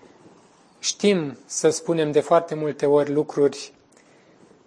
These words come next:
uh, în conformitate cu ceea ce oamenii acceptă. Dacă suntem într-un context, spre exemplu, noi suntem aici toți, uh, care mărturisim anumite doctrine.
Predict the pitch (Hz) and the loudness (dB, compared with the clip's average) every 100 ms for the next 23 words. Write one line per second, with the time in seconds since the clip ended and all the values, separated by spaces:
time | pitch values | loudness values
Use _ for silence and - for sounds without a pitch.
0 | _ - 143 131 127 123 123 123 123 123 | _ -6 0 2 4 2 2 0 -2 -8
1 | _ _ _ _ _ _ _ _ _ _ | _ _ _ _ _ _ _ _ _ _
2 | 165 143 147 143 147 147 165 156 151 156 | -8 0 2 2 0 0 0 0 -2 -6
3 | - 151 - 147 143 139 135 - 143 - | -4 -2 -2 0 0 -2 -6 -4 -4 -4
4 | - 113 _ - 139 135 156 147 170 160 | -8 -20 _ -2 -2 -2 -6 -2 0 0
5 | 156 147 151 139 139 - - 143 151 151 | -4 -2 -2 -2 -4 -4 -6 -4 -2 -2
6 | 143 139 156 147 143 139 - - - _ | -4 -4 -4 -2 -2 -2 -8 -14 -16 _
7 | _ - - - 151 139 - 135 131 123 | _ -20 -20 -2 -2 -2 -4 -4 -2 -4
8 | 127 - _ - - - - _ _ _ | -8 -16 _ -20 -20 -20 -20 _ _ _
9 | _ _ - 143 139 135 135 139 135 - | _ _ -4 0 2 0 -2 -4 -6 -4
10 | 143 135 - _ _ _ - _ _ - | -6 -6 -14 _ _ _ -20 _ _ -6
11 | 143 147 135 135 139 - 135 113 | -4 -2 -2 0 0 0 -2 -2